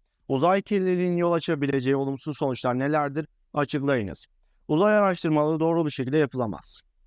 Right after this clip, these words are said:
Yani bunu söyleyebiliriz kısaca. Uzay araştırmaları doğru bir şekilde yapılamaz.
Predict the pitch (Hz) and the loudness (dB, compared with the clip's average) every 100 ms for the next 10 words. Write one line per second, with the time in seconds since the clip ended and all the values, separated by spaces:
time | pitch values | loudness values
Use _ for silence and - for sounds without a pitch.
0 | _ - - 143 147 - 135 120 107 - | _ -4 0 2 2 2 2 2 -2 -4
1 | - 101 87 - _ _ _ _ _ _ | -6 -6 -6 -10 _ _ _ _ _ _
2 | _ _ _ _ _ _ _ _ _ _ | _ _ _ _ _ _ _ _ _ _
3 | _ _ _ _ _ _ _ _ _ _ | _ _ _ _ _ _ _ _ _ _
4 | _ - 117 147 143 131 123 - 127 113 | _ -6 4 6 6 6 4 -2 -2 2
5 | 107 104 147 - _ _ _ _ _ _ | 2 2 0 -4 _ _ _ _ _ _
6 | _ _ 131 120 120 120 123 135 139 - | _ _ 0 2 2 0 0 -2 -4 -10
7 | _ _ _ _ _ - 113 113 113 - | _ _ _ _ _ 0 2 2 0 0
8 | 107 - 98 95 110 139 - _ _ - | 0 0 0 0 0 -2 -8 _ _ 0
9 | 113 117 104 104 101 - | 0 0 -4 -4 -10 -14